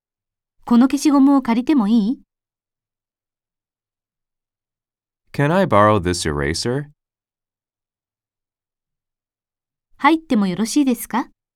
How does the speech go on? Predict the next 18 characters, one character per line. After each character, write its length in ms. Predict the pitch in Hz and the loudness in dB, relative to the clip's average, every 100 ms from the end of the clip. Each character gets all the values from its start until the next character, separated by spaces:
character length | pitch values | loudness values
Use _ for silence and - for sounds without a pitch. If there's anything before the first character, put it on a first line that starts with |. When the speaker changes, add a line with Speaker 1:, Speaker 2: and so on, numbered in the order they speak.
| _ _ _ _ _ _ _ _ _ _ _ _ _ _ _ _ _ _ _ _ _ _ _ _ _ _ _ _ | _ _ _ _ _ _ _ _ _ _ _ _ _ _ _ _ _ _ _ _ _ _ _ _ _ _ _ _
Speaker 2:
May 220 | 131 117 104 | -2 0 2
I 100 | 104 | 0
come 240 | 107 82 | -2 -4
in? 340 | 76 104 175 - _ _ _ _ _ _ _ _ _ _ _ _ _ _ _ _ _ _ _ _ _ _ _ _ _ _ _ _ _ _ | -4 -6 -8 -12 _ _ _ _ _ _ _ _ _ _ _ _ _ _ _ _ _ _ _ _ _ _ _ _ _ _ _ _ _ _
Speaker 1:
法 240 | - 226 262 | -2 2 2
律 240 | 294 285 | 2 0
に 140 | 302 | 0
は 80 | 240 | 0
従 280 | - - 214 | -4 -4 0
わ 140 | 262 269 | 2 2
な 120 | 294 | 2
け 100 | 294 | 0
れ 80 | 254 | 0
ば 140 | 208 | 0
な 80 | 185 | -2
ら 100 | 190 | -4
な 160 | 175 | -4
い。 140 | 156 | -8